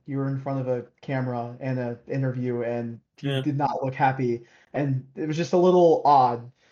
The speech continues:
Speaker 1: 'Cause I know a lot of the examples that a lot of people were putting out is, like, people on the racetrack itself, but I don't think anybody's really done it in an interview like that.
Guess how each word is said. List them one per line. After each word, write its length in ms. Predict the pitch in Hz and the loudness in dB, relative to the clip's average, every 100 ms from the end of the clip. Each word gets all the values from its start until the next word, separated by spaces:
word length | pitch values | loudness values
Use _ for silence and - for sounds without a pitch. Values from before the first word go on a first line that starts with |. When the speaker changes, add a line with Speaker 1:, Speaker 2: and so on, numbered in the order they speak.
| _ _ | _ _
Speaker 1:
'Cause 140 | 190 | 2
I 80 | 208 | 4
know 180 | 240 254 | 8 8
a 20 | |
lot 200 | 226 208 | 8 6
of 60 | 190 | 4
the 60 | 170 | 0
examples 440 | 135 165 160 147 | 2 2 2 -2
that 180 | 151 131 | 0 0
a 40 | |
lot 120 | 139 139 | -2 -4
of 60 | |
people 140 | 139 139 | -4 -6
were 80 | 127 | -4
putting 280 | 156 139 | -4 -4
out 240 | 131 131 123 | -2 -2 -4
is, 100 | 123 | -6
like, 140 | 127 | -8
people 240 | 147 139 120 | -8 -6 -6
on 200 | 131 135 | -4 -4
the 80 | |
racetrack 520 | 120 120 127 139 123 123 | -2 -4 -4 -4 -4 -6
itself, 400 | - 143 170 160 | -6 0 0 2
but 80 | |
I 40 | 170 | 0
don't 120 | 202 | 2
think 160 | 202 196 | 0 2
anybody's 340 | 185 180 160 | 2 0 0
really 160 | 180 143 | 0 2
done 220 | 170 175 | 2 2
it 80 | 139 | -2
in 120 | 139 | -2
an 140 | 131 | -2
interview 380 | 156 175 127 113 | -2 -2 -2 -4
like 200 | 113 107 | -4 -6
that. 280 | 117 110 | -6 -6